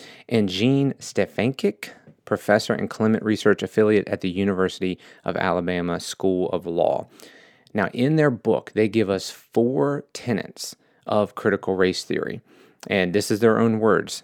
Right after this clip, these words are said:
So again, everything that I talk about, I will footnote in the description below so you can go fact check me if you want to and do your own research. But they say in their book, here's the four tenets.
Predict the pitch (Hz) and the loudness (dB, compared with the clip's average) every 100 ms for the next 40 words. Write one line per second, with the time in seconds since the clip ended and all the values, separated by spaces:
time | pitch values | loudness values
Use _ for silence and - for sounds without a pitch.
0 | - - 113 92 90 - 104 120 110 98 | -14 0 2 4 0 -4 -2 0 0 -4
1 | 101 107 101 92 - 117 117 117 113 - | -4 -2 -2 -4 -4 -4 -2 -2 -2 -2
2 | 92 90 - - 110 107 98 98 104 98 | -4 -6 -6 0 2 2 0 -4 -4 -2
3 | 95 - 95 92 82 92 120 139 - 90 | -4 -4 -4 -4 -2 0 0 0 -2 -4
4 | 92 101 95 87 - 92 85 - 87 - | -4 -6 -2 -2 -2 -4 -4 -2 -4 -4
5 | 90 87 - 90 92 - - 101 92 92 | -6 -6 -6 -4 -4 -6 -4 -2 -2 -2
6 | 90 90 87 90 - - - - _ _ | -4 -4 -4 -6 -6 -6 -8 -12 _ _
7 | _ _ _ - - 92 110 - 127 113 | _ _ _ -16 -2 4 6 8 6 6
8 | 127 101 101 92 - - - - - 123 | 4 4 4 2 -4 -20 -20 -6 4 4
9 | 107 110 - 104 - 104 85 - - | 6 2 2 0 0 -4 -6 -8 -14